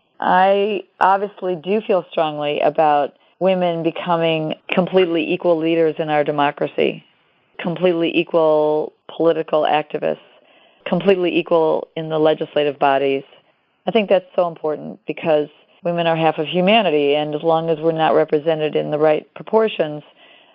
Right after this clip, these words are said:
our voices and views and experiences are not being woven into the fabric of our democracy. So that matters a lot to me. I'm sure that's a mo-, reason why I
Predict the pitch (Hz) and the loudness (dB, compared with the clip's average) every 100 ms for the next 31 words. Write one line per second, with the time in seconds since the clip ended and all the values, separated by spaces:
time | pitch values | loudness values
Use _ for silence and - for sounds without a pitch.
0 | _ - 165 151 160 156 160 160 156 156 | _ 0 0 2 0 0 -6 -4 -2 0
1 | 165 156 156 151 - - 165 160 - 151 | 2 2 -2 -2 -2 0 0 0 -4 -2
2 | 156 147 147 143 143 139 - - 170 156 | 0 0 0 2 2 0 -6 -2 -2 2
3 | 151 151 147 143 143 143 151 - 151 143 | 2 2 0 -6 -6 -6 -2 2 2 2
4 | 147 - 143 147 147 147 165 170 143 143 | -2 -6 -4 -2 -2 0 0 -2 -6 -4
5 | 143 - - - - _ _ _ _ 214 | -6 -8 -20 -20 -20 _ _ _ _ 2
6 | 220 240 202 196 185 170 160 - 180 190 | 4 2 2 0 0 2 0 -2 -8 -4
7 | 196 202 202 _ _ _ 165 156 151 147 | -4 -4 -8 _ _ _ 2 4 4 0
8 | - 170 160 160 - 151 151 - 151 160 | 0 2 4 0 -2 -6 -4 -4 -2 0
9 | 165 165 151 147 147 143 147 123 | 0 0 2 2 2 2 2 0